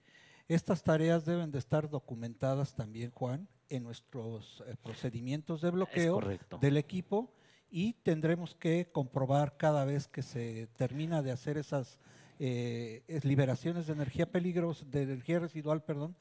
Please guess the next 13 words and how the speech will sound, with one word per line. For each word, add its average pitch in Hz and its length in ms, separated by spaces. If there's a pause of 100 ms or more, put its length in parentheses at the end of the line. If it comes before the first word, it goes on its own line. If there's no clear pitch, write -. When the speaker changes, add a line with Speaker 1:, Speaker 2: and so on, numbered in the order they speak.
(440)
Speaker 1:
eh, 135 340 (180)
comprobarlas, 139 720
¿no? 151 200
Que - 80
están, 143 400
eh, 139 160
ya 135 160
la 151 100
máquina 135 380
está 127 200
en 123 120
cero 127 320
energía. 104 360